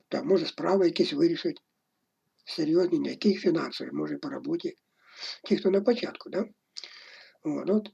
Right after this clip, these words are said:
зато стрільцям, <laughs> хто на початку знаку народився, там, да? От, на початку там, значить, двадцять другого, двадцять третього, двадцятих числа, коротше.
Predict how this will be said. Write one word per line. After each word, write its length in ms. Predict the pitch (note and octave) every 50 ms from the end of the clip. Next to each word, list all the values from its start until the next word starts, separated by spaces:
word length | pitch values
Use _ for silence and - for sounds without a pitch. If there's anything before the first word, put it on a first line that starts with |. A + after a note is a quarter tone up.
| _ -
зато 340 | D3+ D3+ - F#3+ F3 F3+ - _ _ _ _ _ _ _ _
стрільцям, 680 | - - - F3 D#3+ D#3+ C#3 - - F3+ F#3+ F#3 - - - - - - - _ _ _ _ _ _
<laughs> 580 | _ _ - - - _ - - - - -
хто 200 | - - - F#3+
на 100 | F3 F3
початку 520 | E3 E3+ E3 D#3+ - F3+ - - - D#3+ C3
знаку 340 | C3 D3 D3+ D3 C#3+ C#3+ C3+
народився, 580 | C#3+ C#3 C#3+ C#3 C#3 D#3 G#3+ C#4 C#4+ - E3
там, 260 | D3 - C3 C3 C3+
да? 200 | C#3+ F#3 G3 F#3+ - _ _ _ _ _ _ _ _ _ _ - - - - - - - - - - - - _ _ -
От, 280 | C#3 C3+ C3+ - - - - - - - - _ _
на 100 | D3 D3
початку 460 | - D#3+ D3+ - - C#3+ C#3 - -
там, 220 | - - D3 C#3 C#3
значить, 320 | C#3+ C#3+ B2+ - C3+ -
двадцять 360 | - C#3 C#3+ C#3 - D3+ C3
другого, 320 | B2+ D#3 F#3+ B3 A#3+ A3 F#3
двадцять 260 | D3+ C#3+ C3+ - -
третього, 320 | - F3 G#3 G3+ G3+ F3
двадцятих 420 | D#3 F3 E3+ - F#3+ F3 - E3 -
числа, 320 | - D#3+ C#3+ D3 C#3 C3 -
коротше. 320 | D#3 D3+ D3+ C#3+ - -